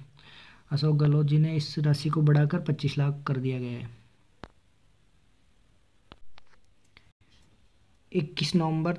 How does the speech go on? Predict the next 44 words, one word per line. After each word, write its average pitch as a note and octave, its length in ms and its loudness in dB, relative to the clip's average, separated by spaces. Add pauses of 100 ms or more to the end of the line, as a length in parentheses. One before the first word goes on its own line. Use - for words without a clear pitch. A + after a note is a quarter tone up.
दो D#3 100 4
हज़ार E3 200 2
बाईस D3+ 440 2
को F3 240 0 (120)
अभियान D#3 580 6
सेहत, D3+ 500 2 (400)
कौन D3+ 160 2
सा E3+ 120 2
अभियान? F#3+ 320 4 (120)
अभियान D3 380 6
सेहत। C#3 420 -2 (1300)
अभियान D3+ 280 2
सेहत E3 260 -2
कहाँ E3 200 -2
से D3+ 80 -8
चला D3+ 180 4
गया C#3 120 0
है, C#3 260 -6
चलाया C3+ 320 0
गया B2+ 120 -4
है? A#2+ 180 -8 (880)
तो D3+ 60 0
अभियान D3+ 360 6
सेहत D#3 320 0
है E3 60 0
जो D#3 160 0
जिला C#3+ 260 4
प्रशासन D3 540 0
द्वारा C#3+ 320 0 (800)
अलवर C#3+ 240 8
जिले C#3 240 4
से - 80 0
चलाया C3+ 280 0
गया C3 120 -2
है। C3+ 80 0
कहाँ D3 220 4
से? F#3+ 160 4 (220)
तो D3+ 60 -2
इसका D3+ 200 0
correct D3 280 2
answer D3 220 4
हो D#3+ 60 0
जाएगा D3 260 2
अलवर। C3 280 -2